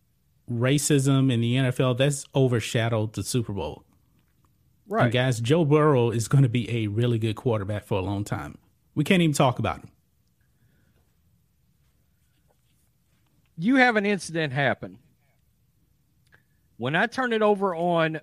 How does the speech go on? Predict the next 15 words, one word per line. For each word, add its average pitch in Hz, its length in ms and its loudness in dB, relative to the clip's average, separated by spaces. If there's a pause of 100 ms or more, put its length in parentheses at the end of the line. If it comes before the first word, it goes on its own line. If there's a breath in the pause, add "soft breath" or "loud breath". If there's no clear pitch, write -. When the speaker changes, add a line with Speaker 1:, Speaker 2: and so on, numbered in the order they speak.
Speaker 2:
First 190 440 -2
Take, 131 380 0
which 107 180 -10
I 117 80 0
don't 135 360 -4
do 139 220 0
anymore, 101 540 -6 (520)
but 165 120 2
if 170 140 -2
I 190 120 4
turn 262 280 -6
it 175 120 -2
on 120 200 -2
First - 540 -4
Take, 127 400 -2